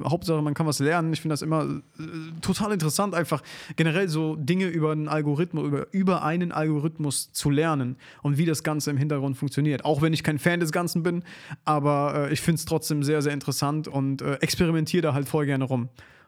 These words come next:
Und, ähm, deswegen werde ich, denke ich, auch den Never Nine-to-Five-Kanal, hm, da kann ich euch auch nicht versprechen, dass da irgendwie regelmäßig was kommt, das kennt ihr, ne? Aber ich werde da mal rumexperimentieren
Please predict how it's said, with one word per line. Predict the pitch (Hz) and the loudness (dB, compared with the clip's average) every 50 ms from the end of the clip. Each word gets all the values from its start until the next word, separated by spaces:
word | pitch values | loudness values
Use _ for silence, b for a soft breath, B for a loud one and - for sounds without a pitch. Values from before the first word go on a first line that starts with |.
| B B | B B
Und, | - 143 135 135 131 131 131 127 - | -2 0 0 0 0 0 -2 -2 -2
ähm, | 143 143 135 135 135 135 | -2 -2 0 0 0 0
deswegen | 135 160 147 - 165 170 160 165 160 160 160 165 165 | 0 0 2 2 2 2 2 2 0 -2 -2 -2 0
werde | 160 156 156 160 | 0 2 2 2
ich, | 151 | 0
denke | - 165 160 | 0 0 0
ich, | 139 160 | 0 0
auch | 156 147 135 | 0 0 0
den | - 147 | 2 2
Never | 151 147 147 | 2 2 2
Nine-to-Five-Kanal, | 143 147 151 139 143 - - 151 156 151 - 165 156 151 156 156 151 147 139 | 2 0 0 -2 -2 0 2 2 2 2 0 0 2 2 2 0 -2 -4 -4
hm, | - 160 165 160 151 - - - _ - _ _ _ _ | -6 -4 -4 -4 -6 -8 -12 -18 _ -20 _ _ _ _
da | - 135 | -12 -10
kann | - - 147 | -6 -4 -2
ich | 151 151 | -2 -2
euch | 151 147 151 | -2 -4 -2
auch | 147 | -2
nicht | 151 143 | -2 -2
versprechen, | 143 139 - - 143 127 139 | -2 -2 -2 -2 -2 0 0
dass | 139 135 - | -2 -2 -2
da | 147 147 | -2 -2
irgendwie | 151 147 147 147 | -2 -2 -4 -2
regelmäßig | - 156 147 143 143 143 139 139 151 143 | -2 0 0 0 0 0 -2 -4 -4 -6
was | 131 - | -6 -2
kommt, | - 156 139 - | -2 -2 -2 -4
das | - - | -6 -2
kennt | - 160 151 143 - | 0 0 0 0 -2
ihr, | 135 139 156 | -4 -6 -4
ne? | 151 143 151 160 160 165 B B B B B B 156 | -4 -4 -4 -4 -6 -10 B B B B B B -4
Aber | - 156 160 | 0 2 2
ich | 156 131 | 2 2
werde | 160 170 175 170 | 2 2 4 2
da | 165 160 | 2 2
mal | 160 | 2
rumexperimentieren | 156 175 185 170 147 - - - 135 131 131 127 - 139 139 143 | 2 2 2 0 0 -2 -2 -4 -2 -2 -4 -4 -6 -8 -8 -8